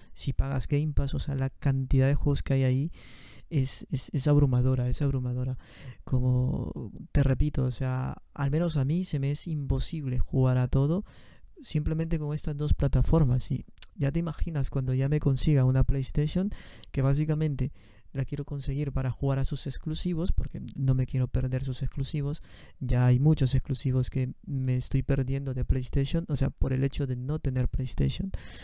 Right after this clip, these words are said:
Y, y, y, o sea, esta es otra de las razones por la que no quiero jugar Starfield de momento, porque esto lo quiero relacionar con este término, eh, llamado fomo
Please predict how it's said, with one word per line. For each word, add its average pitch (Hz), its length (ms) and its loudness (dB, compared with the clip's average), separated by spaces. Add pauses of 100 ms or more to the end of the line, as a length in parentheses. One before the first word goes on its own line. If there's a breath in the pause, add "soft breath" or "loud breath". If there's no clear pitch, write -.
(320 loud breath)
Y, 135 320 4
y, 143 260 -2
y, 143 120 2
o 135 40 4
sea, 127 260 4 (440 loud breath)
esta - 240 -2
es 165 100 -2
otra 147 460 0
de 135 140 0
las 135 200 2
razones 135 440 0
por 135 140 4
la 131 120 -2
que 135 140 -6
no 127 100 -6
quiero 151 200 -8
jugar 143 300 -6
Starfield 139 480 -4
de 131 80 -2
momento, 139 420 0
porque 131 440 -2
esto 147 520 -4 (1080)
lo 139 120 2
quiero 156 240 0
relacionar 156 480 0
con 143 280 0
este 143 220 -2
término, 139 520 0 (560 loud breath)
eh, 131 600 0
llamado 127 380 -2
fomo 135 460 0